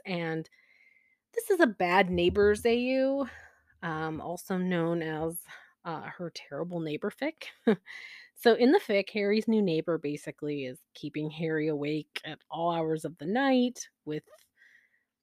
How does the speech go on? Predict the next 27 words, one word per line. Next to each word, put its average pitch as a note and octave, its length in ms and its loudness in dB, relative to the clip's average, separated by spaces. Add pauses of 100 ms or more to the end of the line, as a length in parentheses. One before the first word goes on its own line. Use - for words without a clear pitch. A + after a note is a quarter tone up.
(260)
loud F3+ 380 4
sex - 640 -4
and F3 640 -2 (100)
smoking C#3 520 -6
weed. C3+ 300 -12 (220)
So E3+ 600 0
there's G3+ 560 0 (720)
just B3 340 -2
so C4 140 6
much D4 320 6
humor F#3+ 320 4
in F3+ 100 2
the E3+ 80 0
fic, D#3+ 300 -4 (100)
though. D#3+ 380 -4 (680)
So C4 440 4
fun G3+ 420 4
with F#3 140 0
a F3+ 40 0
lot F3+ 300 6
of F3+ 100 2
misunderstandings. F#3 1300 2 (460)
There's F#3+ 160 2
a F3+ 80 4
great F#3 540 0
fast E3 560 -6
pace E3 560 -8